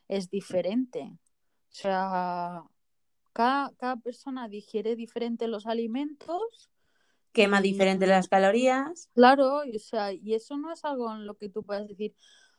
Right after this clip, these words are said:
Speaker 1: "Ay, me levanto hoy y estoy gorda y me llamo Lidia, entonces voy a ir al médico, me va a dar una pastilla, mi metabolismo va a cambiar y mañana voy a tener una talla cuarenta y dos".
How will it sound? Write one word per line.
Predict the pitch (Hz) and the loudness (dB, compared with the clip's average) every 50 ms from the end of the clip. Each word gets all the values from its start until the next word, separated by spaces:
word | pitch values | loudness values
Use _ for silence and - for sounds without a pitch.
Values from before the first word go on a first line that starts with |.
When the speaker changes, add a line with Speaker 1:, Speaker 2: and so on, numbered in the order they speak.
| _ _ - | _ _ -8
Speaker 1:
"Ay, | 247 269 285 294 277 269 | -6 -4 -4 -4 -2 0
me | 254 247 247 240 | 0 0 0 -2
levanto | 240 233 233 240 254 262 262 254 285 269 | -2 -4 -4 -4 -4 -6 -8 -6 -6 -4
hoy | 269 285 285 311 320 311 277 262 254 | -2 -2 -2 -4 -4 -6 -6 -6 -6
y | 240 | -6
estoy | - _ - 269 269 | -8 _ -6 -6 -4
gorda | 254 214 226 233 240 233 220 226 214 214 | -4 -2 -2 -2 -2 -2 -6 -6 -6 -6
y | 214 220 220 208 208 208 208 208 | -6 -6 -8 -8 -8 -8 -6 -4
me | 214 214 220 | -4 -4 -4
llamo | - 240 247 262 262 | -2 0 0 0 0
Lidia, | 262 269 277 285 277 277 269 | -2 -2 -2 -2 -2 -2 0
entonces | 262 247 247 220 226 220 214 208 | 0 -2 -2 -2 -6 -6 -6 -2
voy | 233 240 | 0 0
a | 240 262 | 2 2
ir | 277 294 | 0 0
al | 294 294 | -2 -2
médico, | 285 277 302 311 320 311 285 - - 302 294 | -2 -4 -4 -4 -8 -10 -10 -2 -2 0 0
me | 277 262 | 0 0
va | 254 247 254 | 2 2 2
a | |
dar | 277 294 | 2 0
una | 302 302 302 294 | -2 -4 -6 -4
pastilla, | 247 285 277 254 - _ 311 320 311 311 339 330 | -4 -4 -6 -8 -8 _ -10 -8 -4 -2 -2 0
mi | 302 269 262 | 0 0 0
metabolismo | 247 240 220 233 233 233 233 233 254 254 247 262 247 233 | 0 0 0 -2 -2 -2 -2 -2 -4 -4 0 0 2 2
va | 233 240 | 2 -2
a | 240 | -4
cambiar | - 285 294 294 277 311 339 349 | -6 -4 -2 -2 0 0 0 0
y | 320 | 0
mañana | 277 247 233 233 233 240 247 269 269 | -2 -2 -2 -2 -2 -2 -2 -4 -2
voy | 269 285 | -2 -2
a | 277 247 | -2 -2
tener | - 277 277 285 | -2 -4 -2 -2
una | 285 269 254 | -2 -4 -4
talla | - 262 254 254 | -4 -6 -6 -4
cuarenta | - 247 240 233 220 - 196 | -4 -4 -4 -4 -6 -8 -8
y | 196 | -6
dos". | 196 185 170 - - | -6 -6 -8 -10 -14